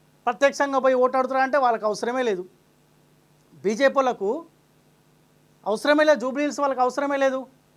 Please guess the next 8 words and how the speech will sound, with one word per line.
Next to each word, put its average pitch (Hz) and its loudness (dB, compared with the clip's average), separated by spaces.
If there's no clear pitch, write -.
కా 220 2
బండి 262 0
సంజయ్ 277 0
మొన్న 240 2
ర్యాలీలో 269 6
ప్రచారంలో 269 2
పాల్గొన్నాడు 254 2
కదా, 262 -2